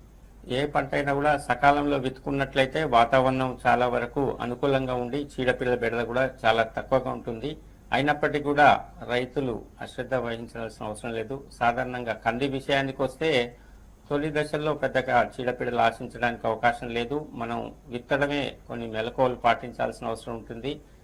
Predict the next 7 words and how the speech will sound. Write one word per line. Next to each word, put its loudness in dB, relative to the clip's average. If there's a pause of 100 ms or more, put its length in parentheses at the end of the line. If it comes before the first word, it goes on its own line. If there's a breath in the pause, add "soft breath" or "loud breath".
(640 soft breath)
సాధారణంగా 0
నీరు 0 (140)
లేదా 0
తేమ 2
ఎక్కువ 0
నిలవడం 2
వల్ల 2